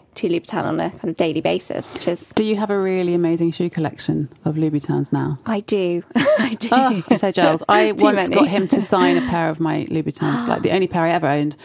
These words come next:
Speaker 2: My boyfriend bought them for me, and I met him and asked him to sign the sole,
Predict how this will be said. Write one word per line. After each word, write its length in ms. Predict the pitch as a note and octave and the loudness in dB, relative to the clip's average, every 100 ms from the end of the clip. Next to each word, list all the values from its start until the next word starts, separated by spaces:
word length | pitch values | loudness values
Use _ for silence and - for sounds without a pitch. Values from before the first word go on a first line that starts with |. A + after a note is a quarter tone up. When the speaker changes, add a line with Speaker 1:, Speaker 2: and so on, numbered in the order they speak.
| - - - | -20 -10 -6
Speaker 2:
My 60 | |
boyfriend 440 | - D#3+ D#3+ D#3+ D3 | -2 -2 0 -2 -2
bought 140 | C#3 | -2
them 80 | - | -2
for 140 | - | -2
me, 220 | D3+ C#3+ - | -2 -2 -2
and 320 | D#3 D3+ D3+ - - | 0 0 -2 -6 -6
I 500 | D#3+ D#3 D3+ D3 C#3+ - _ _ | -4 -2 -2 -2 -4 -10 _ _
met 200 | - G3+ | 0 0
him 260 | E3 E3+ D3 | 0 0 2
and 100 | D#3+ | 2
asked 220 | E3 E3 | 0 0
him 80 | E3 | -2
to 80 | D#3 | 0
sign 320 | - E3+ E3+ | 2 2 2
the 80 | E3 | 0
sole, 480 | - E3 C3 D3 | 0 2 0 -2